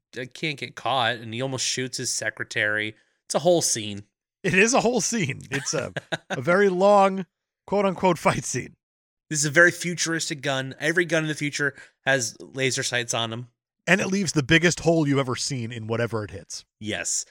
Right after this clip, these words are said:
Speaker 1: And it runs out of ammo super quick.
Speaker 2: Yes, it does.
Speaker 1: And then Walker interrogates Atwood to reveal who he's working for.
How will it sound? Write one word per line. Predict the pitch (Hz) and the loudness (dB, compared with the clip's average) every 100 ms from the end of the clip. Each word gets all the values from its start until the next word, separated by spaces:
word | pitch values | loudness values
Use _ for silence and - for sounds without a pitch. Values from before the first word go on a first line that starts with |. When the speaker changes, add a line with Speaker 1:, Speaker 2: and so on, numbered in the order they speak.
| _ _ | _ _
Speaker 1:
And | 107 | -6
it | 107 95 _ _ | -4 -8 _ _
runs | 117 131 131 | -2 0 2
out | 123 | 0
of | - | 0
ammo | 120 107 101 | -2 -2 -2
super | - - 131 110 | 0 -2 -2 -6
quick. | - 90 104 - _ | -6 -8 -8 -12 _
Speaker 2:
Yes, | 143 139 143 - | -12 -2 -2 0
it | 127 | -2
does. | 104 73 - - _ _ _ | -6 -4 -6 -8 _ _ _
Speaker 1:
And | 131 127 | -6 2
then | 143 131 131 | 2 2 4
Walker | 196 214 180 | 4 4 2
interrogates | 147 139 190 214 127 175 - | 2 0 2 2 2 0 -2
Atwood | - 95 92 | -2 -4 -8
to | 101 | -6
reveal | 110 113 110 | -2 0 -2
who | 104 117 | 0 0
he's | 98 | 0
working | 107 101 90 | -4 -6 -10
for. | - - - | -16 -14 -16